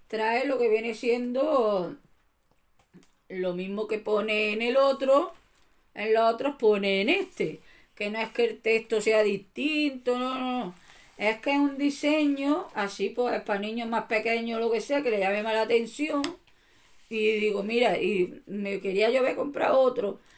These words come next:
pero también pensando en mi niño, porque yo ya me lo compro todo pensando en él prácticamente, pues me he comprado este,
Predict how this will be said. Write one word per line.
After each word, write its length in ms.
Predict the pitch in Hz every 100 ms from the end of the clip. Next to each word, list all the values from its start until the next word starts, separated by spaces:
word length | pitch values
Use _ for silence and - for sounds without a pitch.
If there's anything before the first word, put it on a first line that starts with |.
| - -
pero 380 | - 233 254 277
también 300 | 269 196 220
pensando 500 | 226 190 185 220 247
en 140 | 254 247
mi 80 |
niño, 420 | 247 262 220 214 226
porque 240 | 175 190
yo 80 | 196
ya 140 | 214
me 80 | 220
lo 100 | 214
compro 400 | 220 214 - 214
todo 160 | 233 240
pensando 500 | 170 202 196 220 220
en 100 | 233
él 260 | 247 226
prácticamente, 800 | 233 202 214 226 247 226 214 254 - _ - - - -
pues 180 | 190 196
me 120 | 214
he 40 |
comprado 580 | 233 233 233 233 240 262
este, 500 | 240 240 - 202 233